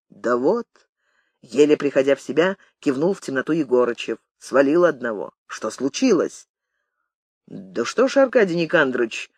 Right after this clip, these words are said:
слов не понимает. Выстрел вверх дал, ругается. Но я и свалил, как по уставу положено". Чуя по необычной взволнованности Удальцова, что произошло что-то непоправимое, тихо сник. "Че ж мне еще делать-то было,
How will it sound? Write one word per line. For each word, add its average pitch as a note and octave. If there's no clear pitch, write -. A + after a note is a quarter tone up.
слов A3
не G#3
понимает. D3
Выстрел G#3+
вверх A3
дал, G#3+
ругается. C#3
Но C3
я A#3
и D#4
свалил, G#3
как -
по -
уставу C#3+
положено". C#3
Чуя C#3
по -
необычной C3+
взволнованности C3
Удальцова, C3
что -
произошло C3
что-то B2+
непоправимое, C3+
тихо D3+
сник. B2+
"Че F3+
ж -
мне C#3
еще C3
делать-то B2+
было, A#2+